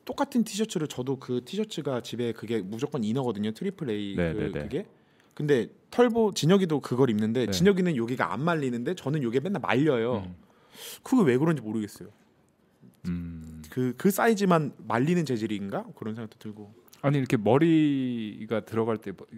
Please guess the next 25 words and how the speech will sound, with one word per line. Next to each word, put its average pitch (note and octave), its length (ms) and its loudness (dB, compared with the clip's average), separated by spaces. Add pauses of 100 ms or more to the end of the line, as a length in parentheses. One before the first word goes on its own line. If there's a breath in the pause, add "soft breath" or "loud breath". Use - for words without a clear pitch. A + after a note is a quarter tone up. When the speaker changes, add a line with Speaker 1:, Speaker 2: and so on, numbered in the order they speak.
(180)
Speaker 2:
이렇게 G#2 360 -8
머리에 G#2 440 -4
따라서 G2 320 -12
늘어나는 G2+ 440 -6
Speaker 1:
아, F2+ 380 -10
그런가? A2+ 640 -10 (200)
Speaker 2:
따라서. - 0 -
<laughs> C5 560 0
Speaker 1:
그 A2 120 -6
이게 B2+ 200 -2
뭐, B2 200 -2
뭐 B2+ 140 -2
어떻게 E3+ 220 -2
하니까 C4+ 220 -4
맨날 G3 180 4
Speaker 2:
아니, A#3 100 4
Speaker 1:
안 G#3+ 60 4
Speaker 2:
이건 C4 140 2
Speaker 1:
말리고. A#3+ 220 4
Speaker 2:
딜이 C4+ 120 4
아니었어. D#3 1080 2
Speaker 1:
공감대 C#3 380 -4
있으신 A#2+ 500 -10 (480)
제가 A#2 540 -6
Speaker 2:
음. E2+ 100 -10